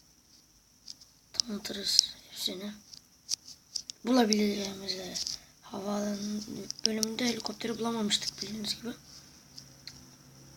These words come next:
O yüzden burada bulursak helikopterin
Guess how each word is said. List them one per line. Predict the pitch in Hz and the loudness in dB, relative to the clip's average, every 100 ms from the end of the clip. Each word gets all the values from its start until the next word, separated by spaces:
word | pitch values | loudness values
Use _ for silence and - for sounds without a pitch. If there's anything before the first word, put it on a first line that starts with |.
| - - - - - - - - - - - - - - - - - - | -20 -20 -20 -20 -20 -20 -20 -20 -20 -20 -20 -20 -20 -20 -20 -20 -20 -20
O | - 202 | -4 0
yüzden | 202 - 208 214 214 208 | 6 6 6 2 0 -2
burada | 214 208 214 | -2 -2 -2
bulursak | 202 208 - 220 208 | -2 0 2 2 0
helikopterin | 208 208 208 220 214 214 | -2 0 -2 0 2 0